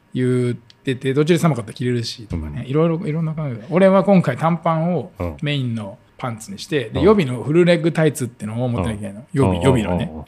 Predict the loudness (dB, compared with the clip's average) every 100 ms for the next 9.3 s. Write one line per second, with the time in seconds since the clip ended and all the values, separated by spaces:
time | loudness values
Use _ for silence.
0 | _ -2 0 4 6 8 6 4 0 0
1 | -2 2 4 4 0 -10 -6 0 0 0
2 | -6 -8 -8 -4 -4 -4 -8 -8 0 0
3 | 0 -6 -2 0 0 -2 -14 _ 0 0
4 | 0 2 2 0 -2 0 -2 -6 -12 -10
5 | 0 2 2 -2 -2 -4 -2 -4 -4 -6
6 | -8 -8 -10 -10 _ _ _ _ -2 4
7 | 6 6 2 2 0 -2 -2 -4 -4 -6
8 | -6 -6 -4 0 0 4 2 2 -12 -14
9 | -10 -6